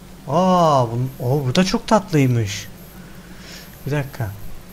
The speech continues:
Şunları kullanırım ben. Seni buraya koydum. Güzel.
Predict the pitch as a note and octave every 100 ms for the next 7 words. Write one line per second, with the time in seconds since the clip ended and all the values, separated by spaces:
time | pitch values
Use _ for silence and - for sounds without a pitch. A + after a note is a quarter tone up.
0 | - - - C3 B2+ C#3 - C3 C3 E3+
1 | A3+ E3 A2 G2 - - - - - -
2 | - - - - - - - C#3+ E3+ F3
3 | E3+ E3+ B2+ A#2+ E3 - - - - -
4 | - - G#2+ A#2+ B2 A#2